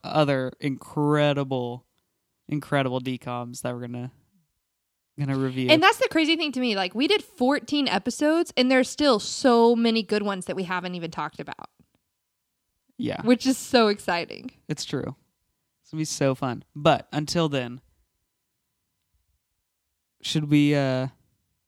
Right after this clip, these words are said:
Speaker 1: I think you have some questions.
Speaker 2: Oh, yeah. Okay, so we had two guests this season.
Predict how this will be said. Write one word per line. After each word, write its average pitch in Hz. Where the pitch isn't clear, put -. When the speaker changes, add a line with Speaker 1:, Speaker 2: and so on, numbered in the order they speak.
Speaker 1:
I 151
think 202
you 208
have 170
some 127
questions. -
Speaker 2:
Oh, 381
yeah. 370
Okay, 294
so 277
we 269
had 254
two 269
guests 202
this 196
season. 180